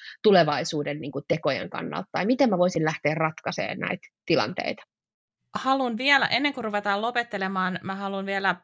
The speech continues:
Speaker 2: puhua sun kanssa tosta kateuden tunteesta, koska se
Speaker 1: Joo.
Speaker 2: on totta kai semmonen, kun tullaan just markkinaan ja perustetaan se toiminimi ja ruvetaan myymään sitä omaa taidetta tai omaa palvelua tai mitä ikinä.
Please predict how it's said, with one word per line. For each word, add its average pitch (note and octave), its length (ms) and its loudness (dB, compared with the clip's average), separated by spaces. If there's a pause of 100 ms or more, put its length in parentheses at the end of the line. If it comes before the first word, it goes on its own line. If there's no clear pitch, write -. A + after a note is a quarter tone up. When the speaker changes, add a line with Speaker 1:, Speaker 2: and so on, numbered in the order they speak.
Speaker 2:
puhua A#3 320 -2
sun F#3+ 220 -6
kanssa F3+ 280 0
tosta G3+ 260 -8
kateuden G#3 600 4
tunteesta, F3+ 580 -4
koska F3+ 260 -10
se G#3+ 180 2
Speaker 1:
Joo. A3+ 440 6
Speaker 2:
on F#3+ 400 -2 (320)
totta A#3+ 340 -2
kai G3+ 540 4 (260)
semmonen, F#3+ 760 0
kun F#3 120 -12
tullaan F#3+ 640 4 (600)
just C#4 320 0
markkinaan G3 880 2
ja F3+ 140 0
perustetaan A3+ 680 0
se G3+ 120 -8
toiminimi F3+ 880 -2
ja E3+ 200 6 (440)
ruvetaan B3 460 2
myymään F#3+ 500 0
sitä - 180 -8
omaa F3 680 0
taidetta F3 600 -2
tai E3 220 -4
omaa E3+ 320 0
palvelua F3 600 -4
tai - 160 -6
mitä F#3 280 -10
ikinä. A3+ 500 0